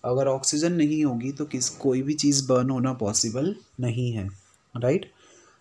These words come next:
So कम्बशन भी एक प्रोसेस है जिसमें कि ऑक्सीजन यूज़ होती है और ऑक्सीजन जो है कम्बशन के बाद कार्बन डाइऑक्साइड रिलीज़ करता है। अ,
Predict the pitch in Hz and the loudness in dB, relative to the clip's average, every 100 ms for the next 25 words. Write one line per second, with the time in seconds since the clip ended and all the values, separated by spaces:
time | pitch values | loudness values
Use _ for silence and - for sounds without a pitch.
0 | - - 147 143 - - _ _ _ _ | -8 2 4 4 2 -14 _ _ _ _
1 | _ _ _ _ - 87 - - - - | _ _ _ _ -12 -12 -12 -16 -10 0
2 | 123 127 135 143 165 156 175 170 170 131 | 2 6 6 6 2 2 2 2 4 4
3 | 123 131 131 147 139 120 131 127 139 120 | 4 2 0 2 2 0 0 2 4 4
4 | - 127 151 151 131 127 123 127 113 117 | 2 0 0 2 2 2 0 -2 -4 -2
5 | 113 151 - - _ - - _ - 123 | -4 -6 -16 -20 _ -20 -20 _ 2 4
6 | 127 127 - 165 170 - 151 170 180 175 | 4 0 2 2 2 -2 0 0 0 -2
7 | - _ - 127 139 127 123 127 139 - | -6 _ -6 2 2 2 2 2 -2 -12
8 | _ - _ _ _ _ _ _ - 131 | _ -20 _ _ _ _ _ _ 2 4
9 | 135 143 160 170 170 139 120 113 117 - | 6 4 2 0 0 2 2 2 -2 2
10 | 127 117 135 143 143 123 - 123 135 127 | 2 4 0 2 2 2 2 2 2 0
11 | 110 113 - 110 95 98 104 107 104 127 | 0 0 0 0 0 -2 -4 -2 -6 -10
12 | - - - - - - - - _ - | -16 -20 -20 -20 -20 -20 -20 -20 _ -18
13 | 123 - - | -18 -14 -4